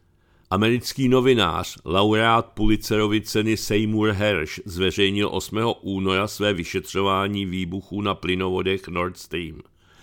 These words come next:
V němž s odvoláním na zdroje uvedl, že výbušná zařízení položili pod ruské plynovody v červnu roku dva tisíce dvacet dva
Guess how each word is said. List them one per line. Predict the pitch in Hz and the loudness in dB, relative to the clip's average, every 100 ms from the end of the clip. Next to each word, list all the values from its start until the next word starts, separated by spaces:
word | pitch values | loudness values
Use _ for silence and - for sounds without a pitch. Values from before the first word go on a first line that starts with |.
| - - - | -20 -12 -2
V | |
němž | 104 113 151 - | 2 4 2 -2
s | - | -8
odvoláním | - 104 98 104 101 95 98 107 104 | -4 -2 2 2 4 2 0 -4 -2
na | 98 | -2
zdroje | 85 87 107 123 | -2 0 2 2
uvedl, | - 90 80 80 80 95 _ _ _ - | 0 -2 -2 -4 -6 -10 _ _ _ -10
že | 82 104 | 0 2
výbušná | 95 104 110 113 - 95 98 | 2 0 -2 -4 -2 0 0
zařízení | 90 104 117 95 82 80 78 78 | 0 -2 -2 -4 -2 -4 -6 -8
položili | - 92 95 90 98 104 | -2 2 2 0 -2 -2
pod | 98 98 | -2 -2
ruské | 90 - - 95 82 | -2 -4 -2 -2 0
plynovody | 82 90 95 95 98 101 | 0 0 2 0 -2 -4
v | - | -6
červnu | - 95 85 95 | -2 -2 0 0
roku | 95 - 92 | -2 -2 -4
dva | 90 | -4
tisíce | 90 90 92 87 92 | -6 -8 -10 -8 -4
dvacet | 82 87 - 82 | -4 -6 -6 -8
dva | 78 85 | -6 -6